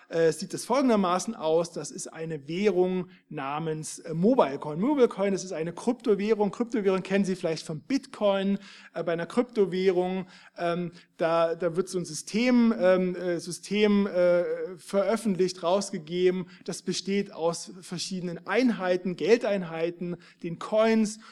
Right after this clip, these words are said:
und, äh, je nachdem, wie stark diese Kryptowährung dann genutzt wird, äh, bekommen die Coins dann einen Wert, die Coins werden auf Börsen gehandelt und, äh,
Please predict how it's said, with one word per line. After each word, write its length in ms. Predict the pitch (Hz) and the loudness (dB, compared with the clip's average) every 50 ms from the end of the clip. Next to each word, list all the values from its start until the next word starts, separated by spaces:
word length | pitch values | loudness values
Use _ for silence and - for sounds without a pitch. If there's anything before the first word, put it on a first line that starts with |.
| - - _ | -20 -20 _
und, 400 | - 190 190 196 196 190 190 - | -2 0 0 2 2 0 -2 -4
äh, 120 | 190 185 | -4 -4
je 200 | 180 175 185 202 | -4 -2 0 0
nachdem, 640 | 202 190 170 - - - 185 196 214 208 196 180 147 | 0 0 -2 -4 -6 -4 0 2 4 4 4 2 0
wie 120 | 175 170 156 | -2 -6 -6
stark 520 | - - 175 135 147 180 208 208 - - | -6 -4 -4 -2 0 0 0 -2 -4 -6
diese 320 | 196 180 165 180 175 170 | -10 -2 0 2 2 2
Kryptowährung 680 | 170 - 208 208 208 - 196 170 156 165 160 160 165 160 | 0 0 -2 -2 0 0 -2 0 0 -2 -4 -4 -4 -6
dann 180 | 143 151 151 | -10 -10 -10
genutzt 440 | - 151 175 254 - - - - 185 | -6 -2 -2 -2 -2 -2 -8 -8 -4
wird, 260 | 190 196 196 202 - - - - - - _ - | -2 -2 -2 -2 -6 -12 -20 -20 -20 -20 _ 0
äh, 180 | 196 185 180 | 0 2 2
bekommen 760 | 160 156 - 175 180 165 160 156 180 170 - 185 190 190 180 | 0 -2 -8 -10 -10 -10 -10 -10 -10 -4 -2 0 0 0 0
die 80 | 165 175 | -2 -6
Coins 400 | - - - 175 185 196 185 - | -8 -6 -4 -2 -2 -2 -2 -4
dann 200 | - 170 160 160 | -6 -8 -8 -8
einen 160 | 147 147 135 | -10 -10 -8
Wert, 360 | 156 160 196 214 226 220 220 | -4 -2 0 0 0 0 -2
die 60 | - - | -6 -12
Coins 420 | - - 160 160 170 170 - - | -10 -8 -8 -6 -6 -8 -8 -6
werden 300 | 160 151 151 147 151 160 | -6 -6 -6 -6 -8 -14
auf 140 | 143 - - | -16 -18 -10
Börsen 460 | - 170 175 202 214 208 196 202 180 | -4 -2 0 2 2 2 0 -2 -2
gehandelt 680 | 175 156 139 160 165 170 165 160 160 165 165 165 - - - - - _ | -4 -6 -6 -8 -8 -8 -6 -4 -4 -4 -4 -6 -10 -16 -20 -20 -20 _
und, 360 | - 160 156 160 156 151 - - | -4 -2 -2 -2 -4 -8 -6 -6
äh, 140 | 160 160 | -6 -6